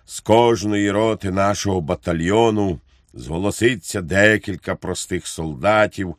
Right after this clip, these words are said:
під командою десятника пустити в повітря панцерний поїзд ворога,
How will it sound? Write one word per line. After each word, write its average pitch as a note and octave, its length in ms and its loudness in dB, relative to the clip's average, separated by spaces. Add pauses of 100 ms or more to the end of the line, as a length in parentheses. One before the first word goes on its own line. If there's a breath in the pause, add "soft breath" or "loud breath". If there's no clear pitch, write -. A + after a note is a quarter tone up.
(260 soft breath)
під F#2 200 -10
командою G2 760 2
десятника G2 1120 -2 (320 soft breath)
пустити A2+ 840 0
в G2 120 -4
повітря G#2 720 -2 (360 soft breath)
панцерний G#2 880 0
поїзд G2 640 0
ворога, G2+ 720 0